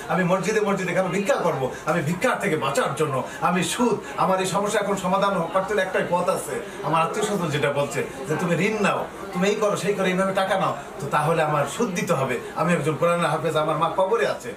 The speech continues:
মারা গিয়েছে, গড়ডাঙ্গা কবর স্থানে সে শুয়ে আছে। আমি একজন হাফেজের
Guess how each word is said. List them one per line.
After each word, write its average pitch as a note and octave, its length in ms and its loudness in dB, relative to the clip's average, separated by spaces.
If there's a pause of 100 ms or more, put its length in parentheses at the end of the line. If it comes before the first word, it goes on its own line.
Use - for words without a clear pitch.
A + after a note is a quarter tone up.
(160)
মারা F#3+ 240 2
গিয়েছে, G3 220 0
গড়ডাঙ্গা F3+ 600 0 (180)
কবর F3 240 2 (500)
স্থানে F#3 240 0
সে F3+ 120 -4
শুয়ে B3 240 2
আছে। - 180 -2
আমি D#3+ 160 0
একজন E3+ 200 -2
হাফেজের F3 360 0